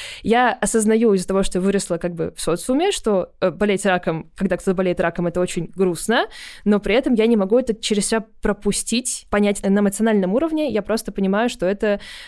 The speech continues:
наверное, не очень приятно. С такими вот людьми, как эта вот, э,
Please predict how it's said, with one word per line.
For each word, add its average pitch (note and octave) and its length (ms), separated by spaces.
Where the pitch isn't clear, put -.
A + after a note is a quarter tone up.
наверное, G3 320
не F#3+ 60
очень G#3 220
приятно. F3+ 580
С - 60
такими G#3+ 280
вот F#3+ 160
людьми, G3 300
как E3+ 180
эта F3+ 140
вот, - 360
э, F#2+ 140